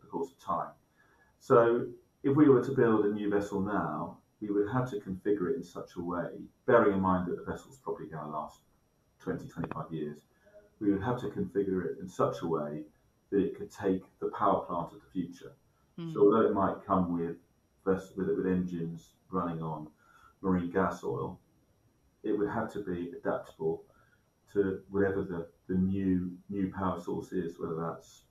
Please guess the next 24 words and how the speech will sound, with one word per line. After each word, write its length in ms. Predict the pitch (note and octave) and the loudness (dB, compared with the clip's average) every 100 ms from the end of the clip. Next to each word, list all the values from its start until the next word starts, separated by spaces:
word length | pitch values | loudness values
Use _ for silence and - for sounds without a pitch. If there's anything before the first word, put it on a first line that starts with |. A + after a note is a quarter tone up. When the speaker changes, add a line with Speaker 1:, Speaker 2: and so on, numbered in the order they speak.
| _ | _
Speaker 1:
hydrogen, 720 | - - F2 F2 - E2+ E2 D#2+ | -14 -4 -4 -4 -8 -4 -4 -2
ammonia, 600 | E2 E2 D#2+ D#2+ D#2 D#2+ _ _ _ _ _ _ - | -4 -4 -4 -4 -8 -12 _ _ _ _ _ _ -4
methanol, 580 | F#2+ F2+ D#2+ E2 E2 - | -2 -2 -4 -2 -4 -6
or, 300 | - F#2 F2 F2 | -6 -4 -4 -4
or 240 | F#2 F2 | -2 0
electric. 340 | E2+ - - - _ _ - | 0 -4 -12 -18 _ _ -10
Speaker 2:
Hmm. 320 | F#3 E3+ D#3+ D#3 - _ - | -8 -8 -8 -12 -20 _ -18
I 60 | F#3+ | -10
suppose 200 | - C#4 | -6 -6
that's 160 | A3 | -6
the 40 | E3+ | -6
difference 260 | F#3+ F#3 | -8 -8
between 440 | D3+ F3+ F3+ E3+ D#3 | -8 -6 -4 -4 -4
boats 300 | G3 F#3 E3+ | -6 -6 -8
and 100 | D#3 | -6
cars, 300 | G#3 D#3 C#3 | -4 -4 -8
or 80 | C3+ | -8
ships 240 | G#3 - | -8 -8
and 120 | D3+ | -10
cars, 340 | D3 D3 C#3 C3+ - - | -10 -12 -12 -16 -20 -18
is 120 | F3 E3+ | -14 -12
that 180 | F#3+ | -10
their 380 | F3 F#3+ F#3 F#3 G3 | -6 -6 -6 -6 -4
longevity. 720 | G3 F#3+ G#3 A3 - D3 | -4 -4 -4 -8 -12 -16